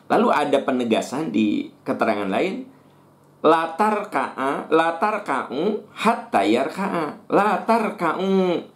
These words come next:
Jangan kalian makmum ruku, kalian jangan ruku.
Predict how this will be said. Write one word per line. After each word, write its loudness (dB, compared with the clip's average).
Jangan 4
kalian 2
makmum 0
ruku, 6
kalian 2
jangan 2
ruku. 2